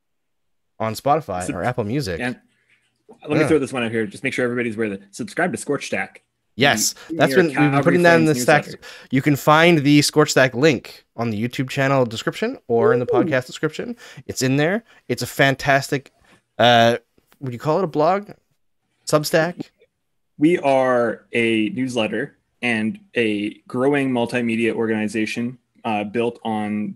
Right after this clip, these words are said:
Speaker 2: the hope and animosity that courses through the veins of all six of us. <laughs> What that means,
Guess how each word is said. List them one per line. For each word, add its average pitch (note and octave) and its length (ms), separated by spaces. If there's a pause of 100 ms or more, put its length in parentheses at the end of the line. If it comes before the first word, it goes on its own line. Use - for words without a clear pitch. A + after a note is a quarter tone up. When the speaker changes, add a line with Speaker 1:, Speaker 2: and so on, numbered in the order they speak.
Speaker 2:
the G#2 580 (140)
hope D#3 420 (220)
and A2 340
animosity G#2+ 960 (140)
that G2+ 380 (1120)
courses B2 400
through A#2+ 100
the A2 100
veins G2+ 380
of G#2 160 (260)
all A2 160
six - 280
of G#2+ 120
us. - 360
<laughs> - 40 (800)
What D#3 160
that F3+ 120
means, F3 460